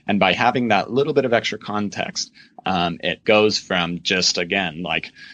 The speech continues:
starting with a blank page and then just kind of, uh, just grinding through it, um, to having, like, "Okay, I, I get it now. There's meaning for this." And I think having that little bit of extra meaning,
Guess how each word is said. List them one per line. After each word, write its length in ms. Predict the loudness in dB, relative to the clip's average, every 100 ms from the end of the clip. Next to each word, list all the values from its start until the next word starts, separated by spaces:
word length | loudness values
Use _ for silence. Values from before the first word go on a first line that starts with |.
| -6
starting 520 | -2 2 2 2 -2
with 140 | -4
a 60 | -6
blank 360 | 0 0 0 -2
page 420 | 0 2 2 -2
and 200 | -6 -6
then 160 | -6
just 240 | -4 -4 -2
kind 260 | -2 -2
of, 240 | -4 -8 -14 -18 _ _ _ -8
uh, 280 | -4 -2 -2
just 400 | -4 -6 -8 -4
grinding 540 | 2 2 2 -2 -8
through 340 | -2 4 4
it, 200 | 4 -2 -4 -6
um, 340 | -4 -4 -8 -8
to 440 | -4 -2 0 -2 -6 -20 _
having, 320 | 0 0 -2
like, 220 | -6 -6
"Okay, 340 | -8 -6 -4 0
I, 200 | 0 -2 -6
I 120 | -6
get 260 | -2 0 0
it 120 | -2
now. 200 | -6 -4
There's 280 | -2 -2 -2
meaning 520 | 0 4 4 4 0
for 160 | -4 -4
this." 360 | -4 -10 -12 -14 _ -20 -12 -2
And 100 | 0
I 80 |
think 220 | 2 -2 0
having 300 | -2 0 0
that 180 | 2
little 180 | 0 0
bit 80 | 2
of 80 | 2
extra 280 | 2 0 -2
meaning, 500 | 0 2 0 -2